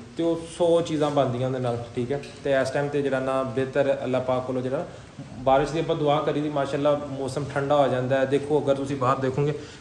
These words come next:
ਤੇ ਬੜਾ fresh ਲੱਗਦਾ ਨਾ ਆਪਾਂ ਨੂੰ, ਦੇਖਣ ਨੂੰ ਵੀ ਹਰ ਚੀਜ਼ ਹਰੀ ਭਰੀ ਹੈ। ਇਹ ਬਾਰਿਸ਼ ਹੋ ਰਹੀ ਹੈ, ਹਰ ਚੀਜ਼ ਹਰੀ ਭਰੀ ਲੱਗ ਰਹੀ।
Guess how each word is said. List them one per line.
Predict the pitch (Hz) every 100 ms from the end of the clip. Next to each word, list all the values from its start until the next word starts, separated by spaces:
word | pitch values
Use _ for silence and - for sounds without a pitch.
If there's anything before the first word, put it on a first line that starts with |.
| -
ਤੇ | 170
ਬੜਾ | 180
fresh | 180 175 165
ਲੱਗਦਾ | - 139 120 135
ਨਾ |
ਆਪਾਂ | 190 156
ਨੂੰ, | 156 151 - - 147
ਦੇਖਣ | 139 151
ਨੂੰ | 143 143
ਵੀ | 135
ਹਰ | 135 135
ਚੀਜ਼ | - 131 131 135 113
ਹਰੀ | 131 123
ਭਰੀ | 123 135 127 113 - 127
ਹੈ। | 143 - - - - -
ਇਹ |
ਬਾਰਿਸ਼ | 120 117 123
ਹੋ | 135 117
ਰਹੀ | 123 131
ਹੈ, |
ਹਰ | 131 135
ਚੀਜ਼ | - 127 131
ਹਰੀ | 131 113
ਭਰੀ | 127 127
ਲੱਗ | 117 117
ਰਹੀ। | 131